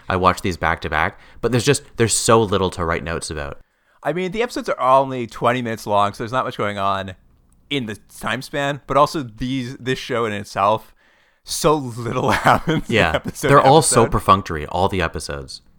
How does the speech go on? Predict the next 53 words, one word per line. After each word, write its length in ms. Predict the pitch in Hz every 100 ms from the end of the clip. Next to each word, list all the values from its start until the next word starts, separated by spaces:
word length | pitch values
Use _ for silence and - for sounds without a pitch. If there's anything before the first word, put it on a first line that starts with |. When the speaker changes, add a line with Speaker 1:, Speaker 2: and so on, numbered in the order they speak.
| _ 208 262 233
Speaker 2:
This 180 | 139 -
one, 260 | 160 147 139
uh, 300 | 131 123 120
picks 320 | - 143 -
up 140 | 123
again 300 | 123 110 110
with 140 | 110 104
David 260 | 120 117 107
driving 280 | 113 110
that 160 | 113 107
space 340 | - 113 110 113
<laughs> 0 |
motorcycle 540 | 127 - - - 196
he 100 | 139
got, 380 | 113 101 101 - - - _
um, 300 | 101 101 101 - _ -
monologuing 760 | 120 117 135 135 123 123 120 107
to 100 | 120
himself 320 | 104 107 104
about 200 | 101 101
the 80 | 101
two 260 | - 160
problems 520 | 143 131 123 104 101
he 60 | 107
has 160 | 101 -
to 60 | 104
face. 440 | 101 95 95 - _ _ _
One, 400 | 113 120 135 165 _ _ _
being 160 | 113 104
wanted 300 | 101 113 113
by 120 | 117
the 80 | 110
police, 460 | - 110 120 - - _ _
and 120 | 104 -
two, 360 | 131 120 143 - _ _ _ _ -
wanting 300 | 320 339 339
a 80 | 339
hamburger. 580 | 320 302 113 101 98 -
<laughs> 60 | - - - - - - - - -
Speaker 1:
It's 100 | 147
a 60 | 127
cheeseburger. 520 | - 143 120 98 82
It's 100 | 76
not 120 | 117
a 40 | 123
hamburger, 300 | 92 98 98
it's 80 | 90
a 40 |
cheeseburger. 200 | 87 113 110
Speaker 2:
No, 140 | 110
you're 80 | 117
Speaker 1:
You're 100 | 110
Speaker 2:
right. 220 | 104 95